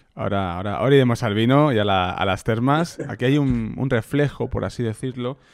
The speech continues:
o, bueno, un resultado de algo, ¿no? Esto es consecuencia, mejor dicho, de algo,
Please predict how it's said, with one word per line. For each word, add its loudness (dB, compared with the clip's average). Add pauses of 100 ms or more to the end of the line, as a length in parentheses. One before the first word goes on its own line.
(180)
o, -4
bueno, -10
un -8
resultado 2
de 4
algo, 2
¿no? -2
Esto -8
es -8
consecuencia, -2
mejor -4
dicho, -2
de 0
algo, -2